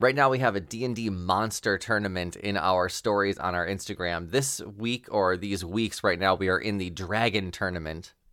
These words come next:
We're having tournaments of all different monster types, and the winner of each one of those tournaments will all go head-to-head in the Grand Monster Finale Tournament.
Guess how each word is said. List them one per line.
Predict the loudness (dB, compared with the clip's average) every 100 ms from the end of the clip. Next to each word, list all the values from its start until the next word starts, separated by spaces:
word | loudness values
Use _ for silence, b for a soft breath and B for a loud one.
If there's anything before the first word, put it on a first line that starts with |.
| _ -2
We're |
having | -2 -2
tournaments | -2 0 2 0 -2
of | -2
all | 2 2
different | 2 -2
monster | 2 2 2 -4
types, | 2 0 2
and | -4
the | -2
winner | 0 2
of | 2
each | 0 -2
one | 2
of |
those | 2 2
tournaments | -4 -4 -4 -4
will | -2
all | 2 2
go | 2 -2
head-to-head | 0 0 2 4 2
in | 0
the | -6
Grand | -6 -2 2 2 0
Monster | 4 4 4 2 -4
Finale | -2 0 2 0
Tournament. | 0 -2 0 -4 -6